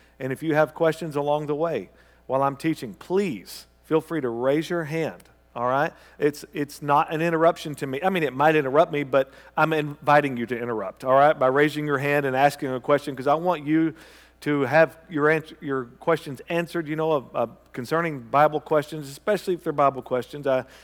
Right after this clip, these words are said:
definitely invite those, and, and especially if they're on this subject tonight. But if they're not, that's fine. Raise your hand anyway, and if I can answer your question, I'll do my best to do it, all right? Uh, I, I'm, uh, not political questions,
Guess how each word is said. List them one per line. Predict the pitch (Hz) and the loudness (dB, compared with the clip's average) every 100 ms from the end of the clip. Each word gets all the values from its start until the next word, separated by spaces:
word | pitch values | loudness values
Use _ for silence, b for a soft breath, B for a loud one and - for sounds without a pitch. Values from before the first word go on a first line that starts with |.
| B B 135 | B B -4
definitely | 139 135 | -4 -4
invite | 127 117 120 - | -8 -2 -2 0
those, | 120 127 | -4 -2
and, | 127 127 120 B B - | -6 -8 -12 B B 0
and | 170 214 | 4 4
especially | 175 - 175 170 | 2 2 2 2
if | 156 | -2
they're | 151 143 139 b b _ | 0 0 0 b b _
on | 135 135 | -2 0
this | 131 120 | -2 -2
subject | - 123 120 - | 0 0 -2 -10
tonight. | 123 113 135 | -6 -4 2
But | 214 | 0
if | 262 | 0
they're | 311 | -2
not, | 208 220 - | 2 2 2
that's | 220 | -6
fine. | - 302 143 | -6 -8 -2
Raise | 143 156 | -2 -4
your | 170 | -4
hand | 185 | -4
anyway, | 196 208 147 127 | -4 -2 2 2
and | 117 110 B | 0 -8 B
if | _ | _
I | 151 | 0
can | 151 147 | 2 -2
answer | 165 160 | -4 -2
your | 165 | -6
question, | 156 185 - 160 | 0 -2 0 -4
I'll | 143 | -2
do | 151 | 0
my | 151 143 | 0 2
best | 151 135 | 0 -2
to | 151 | -8
do | 151 190 | -4 -2
it, | - | -4
all | - 131 | -2 2
right? | 151 202 - _ _ _ _ _ _ - | 4 2 -4 _ _ _ _ _ _ -2
Uh, | 135 123 113 92 B B B B - | 2 4 2 -2 B B B B -6
I, | 135 131 139 | -2 -2 -2
I'm, | 135 147 | -4 -4
uh, | 143 135 - - | -10 -10 -20 -4
not | 147 156 | -2 -2
political | 156 160 156 156 | 0 0 0 -4
questions, | 147 156 - 180 165 | -2 -4 -4 -14 -16